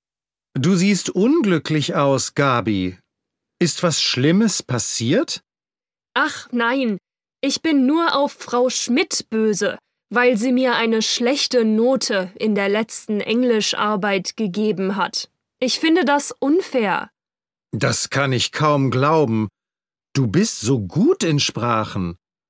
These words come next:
Speaker 1: Und außerdem sprichst du fließend Englisch, weil deine Großeltern ja Engländer sind.
Speaker 2: Ja, aber das war eine schriftliche Arbeit.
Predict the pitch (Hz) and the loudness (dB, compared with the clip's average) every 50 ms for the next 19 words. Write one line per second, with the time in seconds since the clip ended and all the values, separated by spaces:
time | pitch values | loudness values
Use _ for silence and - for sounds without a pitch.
0 | _ _ _ _ _ _ _ _ - 175 170 - - 160 226 262 269 - 208 185 | _ _ _ _ _ _ _ _ 0 2 2 2 2 2 4 2 2 2 0 0
1 | 143 127 135 127 123 131 123 - - - - 151 170 139 - - - 160 147 131 | 2 2 0 0 0 0 -2 -2 -4 -2 -2 -2 -2 -2 -4 -2 0 0 -2 -2
2 | - - - 175 202 233 269 269 - 233 233 226 214 - - - 147 180 226 262 | -2 -2 0 2 2 2 2 2 0 0 0 0 -2 -4 -4 0 0 2 2 2
3 | 233 143 117 113 - - - 135 135 139 139 139 143 127 143 139 139 131 135 135 | 2 2 2 0 -2 -2 -2 0 2 2 2 2 2 2 0 0 0 0 0 -2
4 | 123 110 104 127 185 269 311 - - 170 151 127 123 120 - 127 120 120 120 123 | -2 -2 0 0 0 0 0 -2 -2 0 0 0 0 0 -2 -2 -2 -2 -2 0
5 | 127 127 135 - 139 175 233 277 254 196 151 127 117 107 101 95 80 85 87 80 | 0 -2 -2 -2 -2 -2 -2 0 0 0 0 -2 -2 -2 -2 -4 -4 -6 -6 -8
6 | 73 71 - - - _ _ _ _ _ _ _ _ _ _ _ _ 226 214 202 | -8 -10 -10 -12 -14 _ _ _ _ _ _ _ _ _ _ _ _ _ -8 -6
7 | 247 226 226 233 254 254 247 240 - - 233 226 233 240 247 240 202 220 247 285 | -2 -2 0 0 0 0 -2 -2 -2 -4 -4 -2 -2 0 0 0 0 0 -2 -2
8 | 277 - - 247 269 269 262 - 247 262 262 285 294 269 - - - - - 262 | -2 -4 -4 -2 0 0 0 0 0 0 0 0 0 -2 -2 -4 -6 -4 -4 -4
9 | 311 320 - - - 247 247 226 - 240 208 - - 208 214 220 208 190 208 190 | -4 -4 -6 -8 -4 -2 -2 -2 -2 -2 -4 -4 -4 -2 -2 -2 -2 -2 -2 -4
10 | 175 - - - | -4 -4 -8 -10